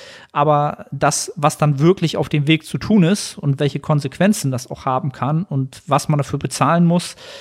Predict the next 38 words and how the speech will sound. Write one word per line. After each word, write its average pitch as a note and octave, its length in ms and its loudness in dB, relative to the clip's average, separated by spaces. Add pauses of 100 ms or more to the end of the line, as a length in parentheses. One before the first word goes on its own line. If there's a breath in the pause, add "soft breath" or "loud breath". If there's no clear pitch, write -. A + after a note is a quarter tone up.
(180 loud breath)
ja, C#3 240 0
das - 160 -4
wirst F3 220 4
du E3+ 40 6
denen D#3+ 120 6
natürlich D3+ 280 4
auch C3+ 120 -4
sicherlich D3 420 0
vorher C3+ 500 2
in C#3+ 120 2
diesem C3+ 200 2
Gespräch, - 440 -2
wie C#3 40 -6
du C3+ 60 -4
es B2+ 80 -8
gesagt C3+ 240 -4
hast, - 160 -8
einmal C3 240 -4
verdeutlichen. C3 680 0 (540 loud breath)
Und B2+ 280 -4
das - 240 -8
finde D#3 240 2
ich - 100 0
halt C#3 200 2
auch - 220 -10
essentiell C#3 640 0
und A#2 120 -2
das B2+ 60 -2
ist B2 100 -8
auch - 160 -8
wirklich C#3 240 -4
nur D3+ 160 4
fair, D3+ 420 2
dass C3+ 240 -4
das - 400 -10
vorher C#3+ 220 0
gesagt C3 420 -8
wird, B2+ 220 -6